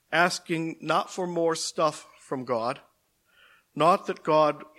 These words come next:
will finally see things your way, but that he would change you into the sort of person who desires his will,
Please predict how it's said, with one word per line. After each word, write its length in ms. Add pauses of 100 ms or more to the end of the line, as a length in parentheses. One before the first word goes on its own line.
(300)
will 160
finally 440
see 280
things 480
your 280
way, 400 (1400)
but 140
that 120
he 160
would 220
change 500
you 280
into 200
the 100
sort 280
of 140
person 380
who 160
desires 520
his 240
will, 360